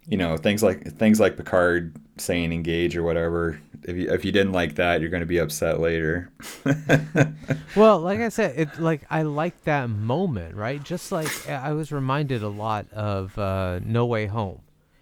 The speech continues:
Speaker 2: which there were so
Speaker 1: Mm.
Speaker 2: many moments in there that I really genuinely liked. I liked seeing.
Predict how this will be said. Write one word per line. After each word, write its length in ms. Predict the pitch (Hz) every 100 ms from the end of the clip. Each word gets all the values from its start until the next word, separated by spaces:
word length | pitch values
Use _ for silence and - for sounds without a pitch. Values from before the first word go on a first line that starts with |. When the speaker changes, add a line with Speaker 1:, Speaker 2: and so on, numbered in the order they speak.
| _ _
Speaker 2:
which 400 | 123 123 - - - - - - -
there 140 | - 160
were 100 | 151
so 340 | - - 175
Speaker 1:
Mm. 40 | 160
Speaker 2:
many 200 | 151 131
moments 600 | 110 113 156 151 120 120
in 80 | 110
there 160 | 107
that 160 | 104 101
I 60 |
really 640 | 107 104 135 190 160 110 92 -
genuinely 580 | 143 147 135 110 101
liked. 500 | 95 98 127 110 - -
I 140 | 131
liked 480 | 120 113 131 139 -
seeing. 760 | - - - 156 196 131 78